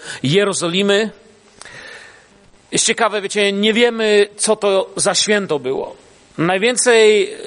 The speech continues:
głosów, że tak powiem, teologicznych skłania się, że to było święto Pięćdziesiątnicy. Że to było święto, które Żydzi obchodzili spotykając się,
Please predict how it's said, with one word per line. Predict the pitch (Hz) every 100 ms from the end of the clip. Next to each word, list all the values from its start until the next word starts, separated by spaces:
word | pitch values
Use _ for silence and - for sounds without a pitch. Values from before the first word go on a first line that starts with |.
| - -
głosów, | 151 185 233 - 190 160
że | 139
tak | 156 -
powiem, | 190 185 165
teologicznych | 196 196 190 208 - 214 185
skłania | - 208 208
się, | 190 190
że | 170 180
to | 196
było | 175 180 180 175 - -
święto | - - 190 185 185
Pięćdziesiątnicy. | 180 165 156 180 147 185 - 127 - - _ _ _ _ _ - - - -
Że | - 131 170 165 165
to | 180
było | 190 190 185 175 - - _ _ _ _ -
święto, | - 214 202
które | - 208 202 190 180 - - - -
Żydzi | 143 214 180 196 180 -
obchodzili | 180 - 185 208 196 196
spotykając | - - 196 285 202 202 202 -
się, | - 196 180